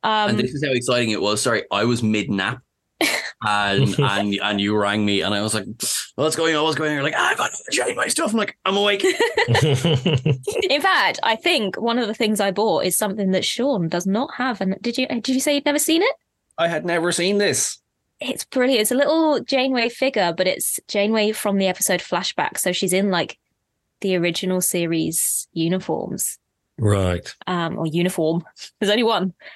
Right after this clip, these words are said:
Speaker 1: um, which is really, really cool. But literally my mission for the whole convention was just to, like, get all the Janeway things I could find.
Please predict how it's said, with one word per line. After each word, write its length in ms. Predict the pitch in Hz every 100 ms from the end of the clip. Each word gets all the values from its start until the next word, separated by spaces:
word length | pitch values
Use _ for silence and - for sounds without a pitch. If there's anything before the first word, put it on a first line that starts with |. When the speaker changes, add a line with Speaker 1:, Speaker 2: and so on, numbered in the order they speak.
| -
Speaker 1:
um, 260 | - 180 175
which 200 | 180 -
is 240 | 190 180 - _ _ _ -
really, 320 | 175 208 226
really 140 | 160 160
cool. 340 | 170 151 165
But 140 | - 202
literally 300 | 240 - 233
my 100 | 214
mission 420 | 220 - 190 175
for 100 | 196
the 100 | 180
whole 160 | 180 175
convention 420 | 180 170 156 156
was 140 | 151
just 180 | - -
to, 60 | -
like, 200 | 151 -
get 200 | - -
all 100 | 165
the 80 |
Janeway 320 | 160 143 139 -
things 220 | - -
I 60 |
could 120 | - 196
find. 460 | - 214 220 240